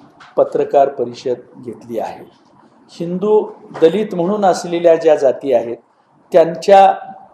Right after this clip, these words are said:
अतिमागासलेपणा घालवण्यासाठी मला जे करणं शक्य आहे, त्याच्याबद्दलचाही उल्लेख मी या पत्रकात केला आहे. शेवटी मी आपल्याला एवढंच सांगू इच्छितो, भारतीय जनता पक्ष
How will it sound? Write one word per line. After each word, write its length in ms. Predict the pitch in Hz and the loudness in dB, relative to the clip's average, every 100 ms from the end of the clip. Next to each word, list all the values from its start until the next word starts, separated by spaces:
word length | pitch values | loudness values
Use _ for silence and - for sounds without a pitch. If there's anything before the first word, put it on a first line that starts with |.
| - | -2
अतिमागासलेपणा 1200 | 151 - 240 190 170 185 180 180 175 175 160 165 | -2 -2 -2 2 4 4 4 0 -4 -2 0 0
घालवण्यासाठी 920 | 160 135 147 151 147 143 139 - 165 _ _ _ _ _ 165 | 0 -2 -4 -6 -8 -8 -10 -8 -14 _ _ _ _ _ -2
मला 340 | 175 175 185 - - - - - - - | 4 6 6 4 -6 -18 -20 -20 -20 -10
जे 160 | 214 233 | 2 4
करणं 360 | 214 185 190 | 6 4 2
शक्य 440 | 180 175 - - 156 | 0 0 0 4 4
आहे, 200 | 131 123 - - _ _ - | 4 -2 -10 -20 _ _ 2
त्याच्याबद्दलचाही 1080 | 175 175 214 180 175 175 175 170 165 165 185 | 2 6 4 6 2 2 0 4 2 4 -2
उल्लेख 360 | 143 151 139 - - - - _ | -6 -2 -2 -2 -8 -20 -20 _
मी 260 | 175 175 160 | -12 -8 2
या 140 | 147 | 4
पत्रकात 580 | 151 180 - 135 139 135 - - - 117 | 4 -2 -4 -4 2 2 2 -16 -12 -6
केला 200 | 110 110 | -2 -2
आहे. 240 | - - - _ _ _ _ _ | -2 -12 -20 _ _ _ _ _
शेवटी 640 | 165 160 160 190 185 - 170 | -4 -4 -2 -6 -6 -8 -8
मी 140 | 170 | 2
आपल्याला 340 | 156 165 160 | 2 2 0
एवढंच 440 | 160 160 180 214 214 | 2 0 2 0 2
सांगू 240 | 151 151 | -6 -4
इच्छितो, 500 | 139 - 131 - 117 - - - _ _ | -10 -10 -12 -8 -8 -10 -20 -20 _ _
भारतीय 720 | 143 147 156 156 190 196 202 | -2 2 2 0 -6 2 2
जनता 480 | 185 151 156 - 160 | 2 0 -2 2 2
पक्ष 420 | 156 135 - - | 4 -2 -6 -2